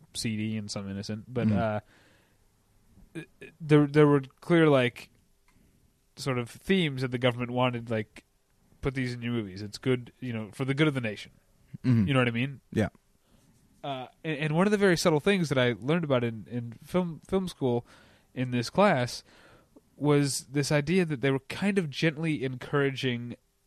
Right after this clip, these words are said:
Speaker 1: single young women to go ahead and sleep with men if they were gonna go off to war.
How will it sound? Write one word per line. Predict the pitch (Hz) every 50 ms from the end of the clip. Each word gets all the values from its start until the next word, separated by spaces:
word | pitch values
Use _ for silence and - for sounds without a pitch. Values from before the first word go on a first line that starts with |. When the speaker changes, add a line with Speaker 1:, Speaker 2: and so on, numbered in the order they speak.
| _ -
Speaker 1:
single | - - - 143 139 139 139
young | 131 127 127 123 123
women | 120 120 120 120 113 117 117 _ _ _ _ _ _ _ -
to | - - 123 120 120 117 117 117 113 113 113 - _ _ _ _ _ _ _ _ _ _ _ _ _ _ _
go | - 220 214
ahead | 196 185 185 175
and | 160 143
sleep | - - 151 135 -
with | - 120 -
men | 127 117 113 107
if | 110 104
they | - 120 113
were | 110 110
gonna | 113 113 107
go | 101 107 101
off | 98 -
to | - -
war. | 98 87 78 - -